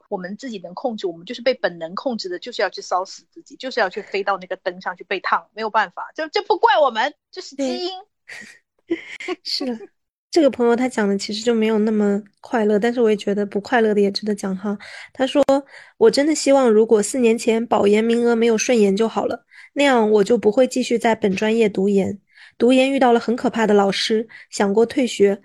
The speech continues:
Speaker 2: 崩溃很多次，确诊了焦虑和抑郁，最后延毕了。现在还没有交论文，有可能今年八月就会被清退了。这四年一无所获，身心俱疲，整个人都蔫儿了。”
Speaker 1: 唉。
Speaker 2: 然后学业相关的还有另外一个朋友，他还讲的类似的，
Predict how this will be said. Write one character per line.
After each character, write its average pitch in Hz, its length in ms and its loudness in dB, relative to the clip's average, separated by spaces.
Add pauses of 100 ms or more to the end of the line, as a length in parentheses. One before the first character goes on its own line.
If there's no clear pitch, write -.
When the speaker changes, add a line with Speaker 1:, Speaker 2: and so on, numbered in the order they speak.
(140)
Speaker 2:
崩 269 160 0
溃 294 160 2
很 226 160 0
多 214 160 4
次， 214 400 -2 (140)
确 277 180 2
诊 214 160 4
了 208 80 4
焦 233 220 2
虑 247 160 2
和 220 120 0
抑 214 200 0
郁， 190 260 -4 (260)
最 262 140 0
后 254 140 4
延 196 180 4
毕 226 160 2
了。 - 220 -2 (240)
现 277 200 -2
在 262 140 2
还 233 140 -2
没 196 100 2
有 220 100 2
交 196 200 0
论 196 200 4
文， 180 240 0 (200)
有 226 120 6
可 233 140 -4
能 202 160 4
今 226 160 -2
年 208 180 0
八 220 160 0
月 226 160 4
就 208 140 0
会 208 140 2
被 196 120 6
清 202 240 -2
退 208 200 0
了。 185 120 -4 (360)
这 247 100 0
四 - 160 -4
年 214 220 4
一 233 80 0
无 220 120 2
所 208 220 0
获， 196 300 0 (120)
身 240 240 2
心 240 220 -4
俱 226 160 -6
疲， 233 280 -8
整 196 180 -2
个 214 100 2
人 208 140 2
都 202 120 0
蔫 196 140 0
儿 190 140 0
了。” 240 160 -4 (420)
Speaker 1:
唉。 220 80 -20 (1200)
Speaker 2:
然 214 160 -2
后 277 80 0
学 226 180 2
业 254 80 2
相 254 200 -2
关 254 120 2
的 254 60 0
还 233 100 -2
有 220 100 4
另 233 120 2
外 214 100 2
一 202 40 0
个 208 60 -12
朋 208 180 -4
友， 196 100 0
他 226 140 -6
还 233 40 -2
讲 208 200 -4
的 202 80 0
类 196 140 2
似 - 180 -10
的， 190 80 -4